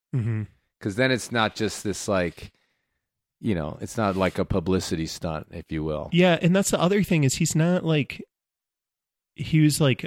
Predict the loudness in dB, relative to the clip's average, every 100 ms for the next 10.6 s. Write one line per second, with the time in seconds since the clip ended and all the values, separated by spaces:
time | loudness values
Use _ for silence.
0 | -2 2 4 2 -2 -4 -4 -2 0 2
1 | 2 2 2 0 -2 0 0 0 -2 -6
2 | -6 -4 -4 -4 -4 -2 -2 -2 -6 -6
3 | -6 -4 -2 0 -2 -4 0 2 2 -2
4 | -2 -4 -6 -6 -2 -2 0 2 0 0
5 | 0 2 0 0 -2 -2 -2 -2 -4 -6
6 | -2 -2 0 0 -2 -2 -4 -8 -20 -20
7 | -18 0 2 4 2 4 2 2 0 -2
8 | 0 2 2 2 0 -2 0 2 2 2
9 | 2 0 -8 -16 -8 -4 -2 2 4 4
10 | 4 2 0 0 2 0